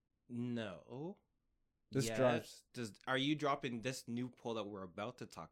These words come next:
Speaker 2: I
Speaker 1: about?
Speaker 2: drop 'em on Monday,
Speaker 1: You're
Speaker 2: so maybe
Speaker 1: talking
Speaker 2: I
Speaker 1: about
Speaker 2: should
Speaker 1: on
Speaker 2: drop
Speaker 1: this
Speaker 2: them
Speaker 1: Monday, and then this episode also comes out this Wednesday.
Speaker 2: Yeah, but the poll question gets dropped tomorrow. We're recording this Sunday. I'm asking the poll question tomorrow.
Speaker 1: Tomorrow, yeah.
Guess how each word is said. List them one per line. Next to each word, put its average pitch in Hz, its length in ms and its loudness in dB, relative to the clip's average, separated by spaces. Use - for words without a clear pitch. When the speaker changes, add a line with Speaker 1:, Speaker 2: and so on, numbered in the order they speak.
Speaker 2:
I 110 80 0
Speaker 1:
about? 113 80 4
Speaker 2:
drop 151 240 12
'em 139 140 8
on 120 100 10
Monday, 120 380 10
Speaker 1:
You're 123 80 2
Speaker 2:
so 127 180 4
maybe 123 140 8
Speaker 1:
talking 151 220 12
Speaker 2:
I 160 40 12
Speaker 1:
about 131 140 10
Speaker 2:
should 127 80 8
Speaker 1:
on 123 100 6
Speaker 2:
drop 131 180 12
Speaker 1:
this 143 120 6
Speaker 2:
them 139 100 10
Speaker 1:
Monday, 113 500 4
and 120 160 0
then 107 180 -2
this 143 300 2
episode 120 600 -2
also 117 280 -4
comes 110 260 -6
out 104 220 -2
this 104 240 -2
Wednesday. 101 580 -4
Speaker 2:
Yeah, 104 220 4
but 87 160 -4
the 90 80 -4
poll 101 220 0
question 98 340 -2
gets 82 180 -4
dropped 87 380 -4
tomorrow. 87 440 -2
We're 104 100 4
recording 107 480 6
this 98 140 2
Sunday. 127 500 4
I'm 98 160 2
asking 104 260 2
the 87 80 0
poll 101 200 -2
question 90 340 -4
tomorrow. 85 320 0
Speaker 1:
Tomorrow, 87 240 0
yeah. 120 240 0